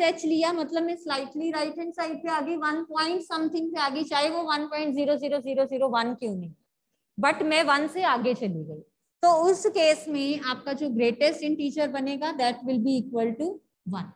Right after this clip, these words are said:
अगर one minus कर दिया, जो भी इंटीजर minus, चाहे वो value approximately equal to zero है, तो आपने उससे पिछला वाला इंटीजर लेना है। अगर plus कर रहे हो तो जो यहाँ number है वो as it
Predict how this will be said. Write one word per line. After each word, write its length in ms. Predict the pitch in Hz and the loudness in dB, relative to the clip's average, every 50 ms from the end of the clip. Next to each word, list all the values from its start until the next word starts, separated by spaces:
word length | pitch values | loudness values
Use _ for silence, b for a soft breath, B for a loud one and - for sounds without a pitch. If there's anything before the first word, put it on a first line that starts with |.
| _ _ _ _ _ _ _ _ _ | _ _ _ _ _ _ _ _ _
अगर 260 | 254 269 262 339 339 311 | -2 4 4 6 4 6
one 300 | 277 285 302 320 349 370 | 4 2 2 4 2 2
minus 520 | 339 294 262 240 240 247 269 302 302 - | 2 2 2 2 2 0 0 -2 -2 -2
कर 160 | 311 254 208 | -2 -2 -2
दिया, 240 | 185 208 190 196 190 | -2 -2 -2 -2 -2
जो 200 | 190 220 277 269 | 0 0 0 0
भी 140 | 247 339 349 | 0 0 -2
इंटीजर 440 | 349 320 330 311 277 330 330 302 294 | -4 -4 -6 -6 -2 -2 -2 0 0
minus, 440 | 285 262 254 254 269 302 294 - - | -2 -2 -2 0 -2 -4 -4 -2 0
चाहे 340 | 294 254 240 240 294 330 349 | 2 2 2 2 2 0 0
वो 140 | 339 359 | 0 0
value 300 | 320 311 294 294 277 302 | 2 2 2 2 0 0
approximately 880 | 302 285 294 269 240 233 233 - - 330 339 339 330 330 330 339 330 302 | -2 -2 -2 -2 -4 -4 -4 -6 -6 -2 0 0 0 0 0 0 -2 -2
equal 320 | - - 294 285 285 285 | -2 2 2 2 2 2
to 120 | 302 285 240 233 | 0 -2 -2 0
zero 340 | 233 226 214 220 233 240 233 | 0 0 2 0 0 0 0
है, 120 | 233 269 - b b b b b _ _ - | 0 0 -2 b b b b b _ _ 4
तो 60 | 294 | 6
आपने 340 | 277 269 285 294 320 339 320 | 6 6 4 2 2 2 2
उससे 380 | 285 285 277 - - 330 330 | 2 0 -2 -4 -4 -4 -4
पिछला 420 | 330 294 240 - - 262 240 240 247 | -4 -4 -8 -8 -6 -2 -2 0 0
वाला 200 | 269 277 294 302 | 0 -2 -4 -4
इंटीजर 480 | 320 320 294 302 302 277 302 320 302 | -6 -6 -6 -4 -6 -4 -4 -6 -6
लेना 280 | 302 302 294 285 294 311 | -6 -6 -6 -8 -8 -10
है। 140 | 359 - _ _ _ _ _ - | -12 -14 _ _ _ _ _ 2
अगर 220 | 262 277 277 320 320 | 4 6 6 6 4
plus 420 | - - 285 285 320 320 - - | 4 4 6 6 6 6 2 2
कर 160 | - 339 320 | 4 4 4
रहे 220 | 320 330 330 330 330 | 6 4 4 4 4
हो 360 | 330 359 392 392 - - _ - | 4 2 0 -2 -6 -12 _ -2
तो 380 | 302 311 359 403 - - _ _ _ _ _ _ _ 208 | 0 0 0 -2 -4 -10 _ _ _ _ _ _ _ -4
जो 200 | 214 285 285 302 | 0 0 2 2
यहाँ 300 | 285 285 262 262 285 285 | 2 0 -2 -2 -4 -6
number 300 | 277 254 233 247 247 262 | -6 -6 -4 -4 -4 -4
है 140 | 269 262 | -4 -6
वो 160 | 254 247 233 208 | -6 -4 -2 -2
as 140 | 180 175 | -2 -2
it 160 | 175 - 175 | -4 -8 -12